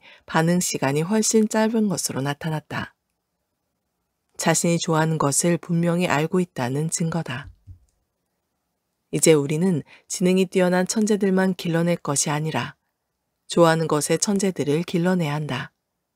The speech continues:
좋아하는 것과 싫어하는 것에 대한 선호는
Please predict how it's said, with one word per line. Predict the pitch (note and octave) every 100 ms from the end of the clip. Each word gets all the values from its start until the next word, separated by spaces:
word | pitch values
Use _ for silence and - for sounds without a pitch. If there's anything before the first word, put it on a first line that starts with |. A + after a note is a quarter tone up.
| _ _ _ _ _ _ _ _ -
좋아하는 | E3+ D#3+ D#3+ D#3
것과 | C#3+ - E3 D#3+
싫어하는 | D#3+ G3 F#3 F#3
것에 | F3 E3 E3+
대한 | D3+ D3
선호는 | D#3 - C#3+ C#3 E3